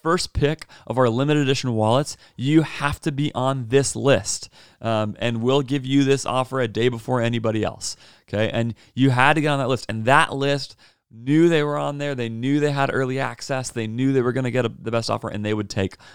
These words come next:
on that. Uh, that was something we would do. Um, I've seen brands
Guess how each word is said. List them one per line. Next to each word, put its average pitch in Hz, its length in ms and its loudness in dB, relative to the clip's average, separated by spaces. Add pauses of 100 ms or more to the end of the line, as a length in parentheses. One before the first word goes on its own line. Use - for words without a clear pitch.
(120)
on 87 220 -6
that. 80 300 -12
Uh, 95 200 -4
that 95 180 0
was 101 80 -6
something 101 300 -8
we 95 100 -6
would 92 160 -6
do. 90 220 -6 (240)
Um, 110 260 -2 (160)
I've 151 180 -2
seen 160 300 -4
brands 120 460 0